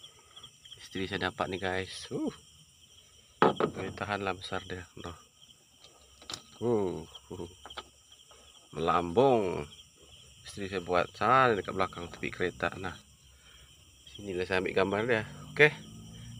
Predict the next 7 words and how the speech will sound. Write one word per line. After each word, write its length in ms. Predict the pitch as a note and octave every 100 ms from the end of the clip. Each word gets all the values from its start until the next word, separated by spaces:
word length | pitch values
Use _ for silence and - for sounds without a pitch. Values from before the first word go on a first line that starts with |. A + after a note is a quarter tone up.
| - - -
lanjut. 320 | F#2+ G#2 B2 - - - - C#2+ D2 - _ - - - - - - - - - - - - -
Oke, 160 | A#2 G2+
guys, 240 | G#2 G2 - - - -
takat 320 | F#2+ - G2 G#2
ini 320 | G#2 A2+ A#2+ - - - - - - - - - -
sudah 320 | - F2 F#2+
pukul, 640 | - G2 - - G2+ G2